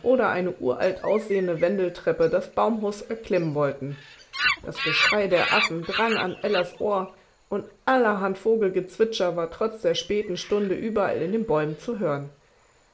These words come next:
Sie entschied sich für die Wendeltreppe, während Tom und die anderen sich an der Strickleiter probierten. Oben angekommen, schaute Ella den Kids nach, die etwas später mit rotem Gesicht und völlig aus der Puste bei ihr ankamen.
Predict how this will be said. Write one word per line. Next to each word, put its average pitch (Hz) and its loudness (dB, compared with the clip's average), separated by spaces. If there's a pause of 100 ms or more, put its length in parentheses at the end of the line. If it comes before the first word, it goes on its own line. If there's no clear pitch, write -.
Sie - -6
entschied 262 -2
sich 208 -4
für 254 0
die 247 0
Wendeltreppe, 208 2 (200)
während 220 -2
Tom 233 2
und 202 -2
die 185 -4
anderen 202 2 (100)
sich 233 0
an 226 0
der 254 2
Strickleiter 226 0
probierten. 151 -2 (840)
Oben 170 2
angekommen, 202 0 (260)
schaute 254 4
Ella 214 4
den 180 -2
Kids 220 0
nach, 202 -2 (140)
die 208 -4
etwas - 2
später - -2
mit 175 -2
rotem 196 2
Gesicht 170 -2
und 170 -6
völlig 190 0
aus 165 2
der 160 2
Puste 233 -2
bei 214 2
ihr 240 2
ankamen. 165 -8